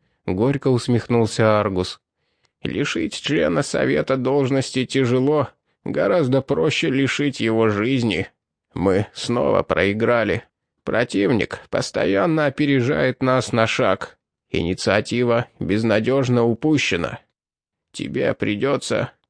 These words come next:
Генерал попытался вздохнуть и потерял сознание.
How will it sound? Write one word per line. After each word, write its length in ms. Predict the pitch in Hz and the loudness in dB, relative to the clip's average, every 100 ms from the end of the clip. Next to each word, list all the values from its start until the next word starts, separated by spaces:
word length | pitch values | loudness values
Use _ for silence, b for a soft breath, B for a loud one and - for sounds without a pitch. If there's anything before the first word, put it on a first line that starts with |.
| _ _ _ | _ _ _
Генерал 580 | 98 92 101 143 180 180 | -8 -2 0 2 2 0
попытался 680 | - 147 143 156 160 147 139 | -2 0 0 2 0 0 0
вздохнуть 760 | 120 120 120 147 170 - - - | 2 2 0 0 -2 -2 -14 -2
и 120 | 110 | -2
потерял 500 | - 107 107 131 156 | 0 0 2 2 0
сознание. 840 | 143 131 120 120 110 98 90 - | 2 2 2 2 2 0 -2 -4